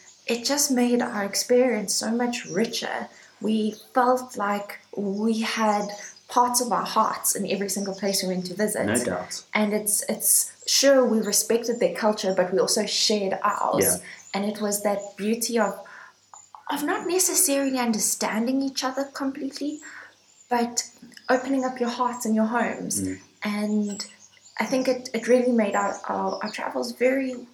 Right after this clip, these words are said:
Speaker 1: warm.
Speaker 2: Yeah, no doubt.
Speaker 1: And also I think another cool way that you can respect and honor culture is by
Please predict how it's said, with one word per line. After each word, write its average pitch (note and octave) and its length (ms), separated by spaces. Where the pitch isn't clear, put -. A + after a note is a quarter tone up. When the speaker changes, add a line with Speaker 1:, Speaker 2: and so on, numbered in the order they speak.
Speaker 1:
warm. G#3 400
Speaker 2:
Yeah, A2 260
no G2+ 160
doubt. F2+ 380
Speaker 1:
And E4 140
also E4+ 240
I D#4 80
think C#4 220
another C4 380
cool A#3 600
way G3+ 300
that B3+ 200
you G#3 80
can F#3+ 380
respect F3+ 600
and F3+ 220
honor G3 200
culture F3+ 600
is G3 200
by F#3+ 380